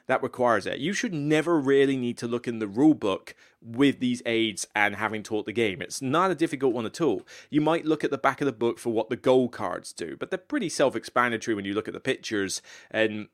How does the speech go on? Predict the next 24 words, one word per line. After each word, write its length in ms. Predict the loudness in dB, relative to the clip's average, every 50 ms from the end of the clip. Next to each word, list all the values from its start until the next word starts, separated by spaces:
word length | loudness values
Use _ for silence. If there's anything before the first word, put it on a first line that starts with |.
| _ _
when 160 | -6 -2 0
you 100 | 0 2
look 160 | 0 0 0
in 60 | -4
the 60 | -6 -2
book 200 | -2 -4 -4 -4
to 100 | -10 -10
confirm, 520 | -10 -10 -4 0 2 4 4 2 0 -2 -10 _ _ _ _ -4
oh, 120 | -2 0
they 100 | 0 0
look 140 | -2 -2 -4
in 80 | -8
the, 200 | -10 -12 -14 -18 -12 _
they 120 | -8 -4
look 260 | -2 -2 -2 -2 -4
in 60 | -8
the 40 | -8
book 220 | -6 -8 -8 -8 -12
to 80 | -10
confirm. 400 | -8 -8 -2 2 2 2 2 0 -4 _ _ _ -20 -20 -20 -20 -20 -20 -20 -18 -10
The 80 | -2 6
gameplay 440 | 8 8 8 8 6 6 6 6 6
is 100 | 6 4
actually 420 | 2 2 0 0 0 0 -2 -2